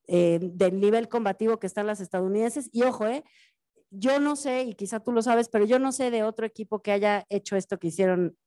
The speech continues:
que hicieron las estadounidenses. Creo que es un precedente a nivel global, ¿no? Em, y entonces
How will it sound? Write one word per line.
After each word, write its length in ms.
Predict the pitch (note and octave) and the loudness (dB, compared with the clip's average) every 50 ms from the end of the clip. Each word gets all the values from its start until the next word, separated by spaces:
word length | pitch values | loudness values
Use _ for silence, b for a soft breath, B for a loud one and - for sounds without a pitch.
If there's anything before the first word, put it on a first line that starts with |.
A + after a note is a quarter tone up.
| _ - | _ -6
que 80 | - F3+ | -4 -2
hicieron 260 | E3 - G3 G3 G3 | 0 0 2 2 2
las 160 | F#3+ F3 D#3+ | 2 2 0
estadounidenses. 640 | E3+ D#3 - E3+ E3 E3 E3 E3+ E3+ E3 D#3 E3 D#3 | -4 -4 -2 -2 0 0 0 0 0 -2 -4 -6 -2
Creo 160 | - G#3+ G#3+ | -2 -2 0
que 80 | - A#3 | 0 -2
es 80 | G#3+ | -4
un 120 | A3 G#3+ G3+ | -4 -4 -2
precedente 640 | A3 G#3+ G3+ - G3 F#3 F3+ F#3 F#3 G3 G3 F#3+ F#3+ b b b b b b | -2 -4 -2 0 0 0 0 0 0 0 -2 -2 -4 b b b b b b
a 100 | - F3 | -4 0
nivel 300 | F#3 F#3+ F#3 F#3 F#3 F#3 | 2 4 4 4 4 2
global, 400 | F3+ F#3+ F3+ E3 D#3+ C#3+ C#3+ C#3+ - | 2 2 0 0 -2 -6 -8 -14 -14
¿no? 220 | - - - D4+ B B B B B B B B B _ | -12 -12 -12 -12 B B B B B B B B B _
Em, 480 | - G#3+ G#3+ G#3+ G#3 G#3 G#3 G#3+ G#3+ G3+ - _ _ _ _ _ _ - - _ | 2 4 6 6 6 6 6 4 2 2 -2 _ _ _ _ _ _ -20 -10 _
y 140 | - D4 D4 | 6 6 6
entonces 460 | C4+ C#4 D#4 E4+ D#4+ F#4 F#4 - - | 8 6 4 4 4 4 2 2 -2